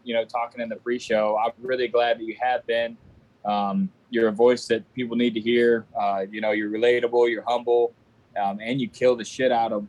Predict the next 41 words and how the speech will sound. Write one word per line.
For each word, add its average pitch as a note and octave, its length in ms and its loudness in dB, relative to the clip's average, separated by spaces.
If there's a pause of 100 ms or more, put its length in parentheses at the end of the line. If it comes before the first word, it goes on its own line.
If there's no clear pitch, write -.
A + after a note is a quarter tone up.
a G#2+ 80 -4
whitetail. G#2 640 -4 (160)
And, G#2 280 -2 (180)
you A#2 100 -4
know, A2 320 0 (1160)
you G#2 80 -6
kill C3 280 6
giant A#2+ 480 0
whitetail, C3+ 440 -2
you B2+ 100 -4
kill A2 240 -2
good C3 240 -2
whitetail, B2+ 600 0
you're A#2 200 -6
just A2+ 240 -14
a G2+ 40 -12
killer. A#2+ 460 0 (540)
Um, G2+ 280 -2
and G2+ 300 -4 (200)
someone C3+ 260 -2
that A#2 100 0
we C3 140 0
look B2 260 2
up B2+ 180 0
to A#2 140 0
a - 20 0
lot, A#2 360 0 (540)
um, G2+ 420 -4 (200)
and G#2 220 -6
we G#2+ 120 -2
really A#2 260 2
enjoy A2 400 -2
talking A2+ 320 -4
to - 80 -16
you, G2+ 60 -20
so G2+ 220 -2
we G2 80 -4
appreciate G2+ 360 -10
you F#2 40 -12
coming G2 220 -2
on. F#2+ 240 -2